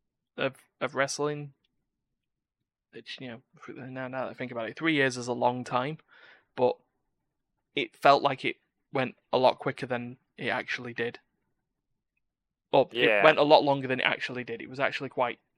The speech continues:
Speaker 1: quick. And then once, you know, once they, um, realised that they needed to become family friendly and they were losing all their sponsors and therefore their money, <laughs> they had to make it more family friendly.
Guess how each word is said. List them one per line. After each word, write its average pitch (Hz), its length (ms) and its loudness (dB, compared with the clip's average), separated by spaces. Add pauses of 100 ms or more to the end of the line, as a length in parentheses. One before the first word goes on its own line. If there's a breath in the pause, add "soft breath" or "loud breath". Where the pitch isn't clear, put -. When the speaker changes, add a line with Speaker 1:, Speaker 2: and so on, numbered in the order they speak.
(160)
Speaker 1:
quick. - 500 -10 (1160)
And 135 120 -4
then 123 160 0
once, - 520 -4 (320)
you - 80 -14
know, 104 200 -12
once - 220 -16
they, 80 160 -10
um, - 320 -16 (1080)
realised 131 480 2
that 117 100 -8
they 135 100 -6
needed 135 260 -8
to - 80 -20
become 131 260 -8
family 131 300 0
friendly 135 400 -2
and 120 80 -6
they 123 60 -4
were 127 100 -4
losing 127 260 0
all 123 140 4
their 123 140 -2
sponsors 120 600 -4
and 120 160 -8
therefore 123 380 -2
their 117 280 0 (380)
money, 135 640 -2 (580 loud breath)
<laughs> - 2000 -20
they 117 220 -2
had 123 180 -2
to 131 80 -10
make 123 160 -4
it - 80 -12
more 123 120 -4
family 127 300 -6
friendly. 127 460 -10